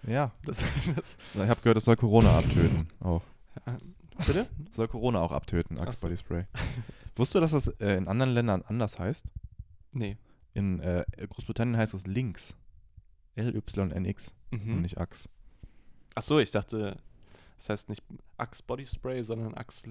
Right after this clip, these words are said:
Speaker 2: Lynx.
Speaker 1: Nee.
Speaker 2: Das heißt Lynx Bodyspray.
Speaker 1: Das heißt Lynx Bodyspray.
Speaker 2: Ja,
Speaker 1: Links,
Speaker 2: komisch.
Speaker 1: rechts.
Speaker 2: Das ist ja verrückt.
Speaker 1: <laughs> Ja, das
Speaker 2: Okay,
Speaker 1: war mal ein kleiner
Speaker 2: mit diesem
Speaker 1: Funfact von
Speaker 2: Funfact,
Speaker 1: mir.
Speaker 2: mit
Speaker 1: Ja.
Speaker 2: diesem Funfact würde ich sagen, äh,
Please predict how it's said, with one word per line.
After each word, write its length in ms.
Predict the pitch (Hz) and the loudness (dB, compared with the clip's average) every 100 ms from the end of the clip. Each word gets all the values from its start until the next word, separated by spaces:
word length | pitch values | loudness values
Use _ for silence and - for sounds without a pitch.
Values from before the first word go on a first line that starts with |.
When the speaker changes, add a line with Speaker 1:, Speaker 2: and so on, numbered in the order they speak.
| - - | -18 -12
Speaker 2:
Lynx. 440 | 131 120 107 - - - _ _ - - | -4 -4 -4 -10 -20 -20 _ _ -20 -12
Speaker 1:
Nee. 320 | 90 85 76 - - - - - - - | -4 -4 -4 -10 -20 -20 -20 -20 -20 -20
Speaker 2:
Das 120 | - | -8
heißt 180 | 104 - | -8 -4
Lynx 240 | 123 113 | -4 -4
Bodyspray. 460 | - 107 104 - - | -6 -6 -6 -8 -6
Speaker 1:
Das 100 | 113 | -4
heißt 140 | 101 - | -4 -2
Lynx 320 | 95 87 - - - - | -2 -4 -12 -20 -20 -6
Bodyspray. 540 | 85 90 - - 82 - - | -4 -4 -8 -8 -8 -10 -12
Speaker 2:
Ja, 60 | |
Speaker 1:
Links, 120 | 123 - | -12 -8
Speaker 2:
komisch. 280 | - 95 82 | -6 -4 -6
Speaker 1:
rechts. 280 | 87 - - _ - - - - | -8 -12 -20 _ -20 -20 -12 -6
Speaker 2:
Das 120 | 117 | 0
ist 40 | |
ja 100 | 170 | 0
verrückt. 480 | 139 127 113 - - - | 2 2 0 -2 -8 -4
Speaker 1:
<laughs> 380 | - - - | -4 -6 -8
Ja, 200 | 92 90 - | 0 0 0
das 100 | 113 | 0
Speaker 2:
Okay, 100 | 165 | 2
Speaker 1:
war 100 | 208 | 2
mal 80 | 277 | 0
ein 60 | |
kleiner 200 | 262 240 | 0 -2
Speaker 2:
mit 60 | 196 | 2
diesem 120 | 175 185 | 4 4
Speaker 1:
Funfact 140 | 185 180 | 6 6
von 100 | 185 | 6
Speaker 2:
Funfact, 220 | - 123 98 - - | 6 6 4 -4 -6
Speaker 1:
mir. 20 | |
Speaker 2:
mit 80 | 143 | -2
Speaker 1:
Ja. 60 | |
Speaker 2:
diesem 220 | - 180 160 | 0 0 -2
Funfact 340 | 156 156 151 | -2 -2 -4
würde 60 | 147 | -4
ich 60 | 135 | -2
sagen, 400 | - 127 135 131 - - - - - - - | 2 2 0 -4 -8 -16 -16 -14 -14 -2 0
äh, 320 | 127 123 120 | 4 4 2